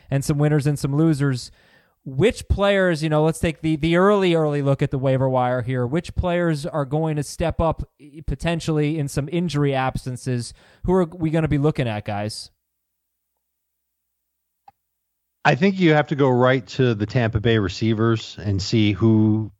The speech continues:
Speaker 2: is, who has the best chance to replace Mike Evans. And I took a look at the snaps. Brashad Perriman played fifty-one snaps in the game, and he had basically been the number three receiver all along, and he had a good game.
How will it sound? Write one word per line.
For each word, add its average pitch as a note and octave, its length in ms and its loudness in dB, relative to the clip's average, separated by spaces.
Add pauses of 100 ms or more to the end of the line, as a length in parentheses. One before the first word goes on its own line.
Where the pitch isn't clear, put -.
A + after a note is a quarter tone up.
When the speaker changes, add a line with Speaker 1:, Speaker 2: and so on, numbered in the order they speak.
Speaker 2:
is, G2+ 240 0 (960)
who C#3+ 140 4
has A#2 160 2
the B2+ 80 -6
best A2 300 0
chance G#2+ 320 0
to A2+ 100 0
replace G#2 420 0
Mike G#2 260 2
Evans. G2+ 360 2
And G2 300 0 (500)
I B2 140 2
took D3 240 0
a - 20 4
look D#3+ 140 4
at E3 80 2
the D3 80 0
snaps. C#3+ 300 2
Brashad D#3 460 0
Perriman C3 400 2
played G#2+ 240 0
fifty-one A2+ 480 0
snaps A2+ 380 0
in A2 60 2
the G2+ 80 2
game, G2+ 480 0 (440)
and A#2 140 0
he E3+ 80 6
had F3 160 4
basically C3 360 2
been A2 160 2
the G2 100 2
number G#2 220 2
three G#2 180 0
receiver F#2+ 580 0
all F#2 340 2
along, G#2 440 2
and B2+ 80 2
he C#3+ 60 4
had F3+ 100 6
a D#3 40 4
good B2 240 0
game. G#2 380 2